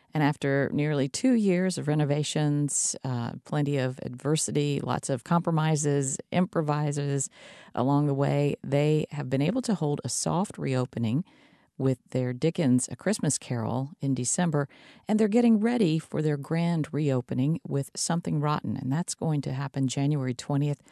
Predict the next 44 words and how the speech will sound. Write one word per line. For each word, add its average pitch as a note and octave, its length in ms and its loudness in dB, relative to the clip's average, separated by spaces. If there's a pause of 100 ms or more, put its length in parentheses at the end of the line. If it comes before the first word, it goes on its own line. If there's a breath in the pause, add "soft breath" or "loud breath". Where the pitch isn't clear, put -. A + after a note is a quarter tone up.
(260 soft breath)
through D3+ 140 -4
February B2+ 500 -4
fifth. A#2+ 400 -4 (720 loud breath)
Chris - 260 2
Timmons A3 480 6
is D#3 160 2
Theater D#3+ 340 2
Charlotte's D3+ 500 -2
artistic E3 500 0
director F#3+ 640 0
and C#3 360 2
acting D3+ 420 0
executive D3 540 -2
director, C3+ 500 -4 (460 soft breath)
and C3 260 4
he D3+ 160 0
joins D3 420 0
me D#3 160 0
to F#3+ 80 -2
talk D3 280 -4
about C#3 320 -2
this - 480 -6
exciting D#3 560 2
news, G#3+ 640 2
uh, C3 280 -4 (380 loud breath)
and F3 80 0
about F#3 220 4
moving G#3 240 4
forward G#3 420 0
at - 140 -6
Theater D#3+ 260 2
Charlotte. C#3+ 440 -2
So, C#3 100 -2
Chris, D3+ 300 -2
thanks - 240 -2
for C3+ 80 -6
taking - 280 -4
a C3+ 40 -2
couple C#3+ 260 -4
minutes C#3 280 -2
to - 60 -14
talk C#3 220 -4
to - 160 -8
us. - 220 -10